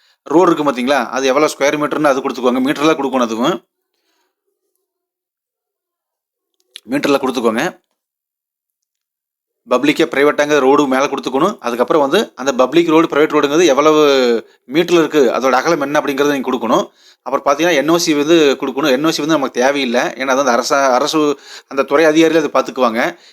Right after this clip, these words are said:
என் ஓ சி ஆர் டி ஓட ஆஃபீஸ்லேருந்து வாங்கணும். என் ஓ சி ஃபாரஸ்ட் ஆஃபீஸர் ஃபைலு, என் ஓ சி அக்ரி இன்ஜினியரிங் ஆஃபீஸர் ஃபைலு, என் ஓ சி மைனிங் டிபார்ட்மெண்ட் ஃபைல் நம்பர், இதெல்லாம் வந்து சூஸ் ஃபைல், no, அ, no file சூஸ்ன்னு கொடுத்துருப்பாங்க.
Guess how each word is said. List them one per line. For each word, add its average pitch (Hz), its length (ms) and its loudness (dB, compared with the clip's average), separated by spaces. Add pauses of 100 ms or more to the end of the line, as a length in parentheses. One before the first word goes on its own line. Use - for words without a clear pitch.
(180)
என் 147 140 0
ஓ - 100 2
சி 151 80 0 (200)
ஆர் 139 140 0
டி 147 60 0 (180)
ஓட 135 140 4 (320)
ஆஃபீஸ்லேருந்து 127 480 -4
வாங்கணும். 120 320 -2 (320)
என் 135 140 -2
ஓ 151 100 2
சி 139 80 2 (100)
ஃபாரஸ்ட் 131 400 -2
ஆஃபீஸர் 123 340 -6
ஃபைலு, 120 260 0 (400)
என் 139 120 -2
ஓ 151 100 -2
சி 151 140 2
அக்ரி 147 260 0
இன்ஜினியரிங் 135 400 -2
ஆஃபீஸர் 123 320 -6
ஃபைலு, 120 280 0 (840)
என் 156 140 0
ஓ - 100 2
சி 156 80 2 (140)
மைனிங் 156 300 0 (120)
டிபார்ட்மெண்ட் 139 480 -4
ஃபைல் 127 240 0
நம்பர், 120 180 2 (360)
இதெல்லாம் 147 280 0
வந்து 143 180 -4 (440)
சூஸ் 170 280 2
ஃபைல், 160 220 2 (160)
no, 147 100 2 (400)
அ, 135 40 4 (200)
no 156 60 2 (160)
file 156 220 0 (260)
சூஸ்ன்னு 147 280 -8
கொடுத்துருப்பாங்க. 131 440 -2